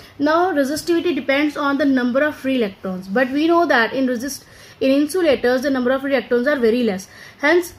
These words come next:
the resistivity is also less. So we can say that for low temperature N is small for semiconductors and insulators. So the conductivity is small, there is no conductivity, means the electrons are not able to move because there are no free electrons.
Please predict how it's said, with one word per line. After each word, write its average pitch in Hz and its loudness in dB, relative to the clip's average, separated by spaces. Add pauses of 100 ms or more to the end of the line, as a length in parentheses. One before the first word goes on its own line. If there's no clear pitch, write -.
(160)
the 233 2
resistivity 254 0
is 285 -2
also 277 0 (180)
less. 196 -14 (180)
So 302 0
we 285 0
can 294 4
say 339 0
that 233 2
for 269 2
low 269 2
temperature 262 0
N 240 -2
is 240 -4
small 226 -4 (440)
for 247 2
semiconductors 269 0
and 233 -2 (140)
insulators. 196 -4 (260)
So 339 -2
the 359 -2
conductivity 294 0
is 330 -2
small, 294 0 (120)
there 247 4
is 247 0
no 294 0
conductivity, 285 -4
means 285 2
the 277 2
electrons 269 -2
are 285 0
not 277 0
able 277 2
to 285 -4
move 277 0
because 233 2
there 240 4
are 240 2
no 254 0
free 302 -6
electrons. 254 -2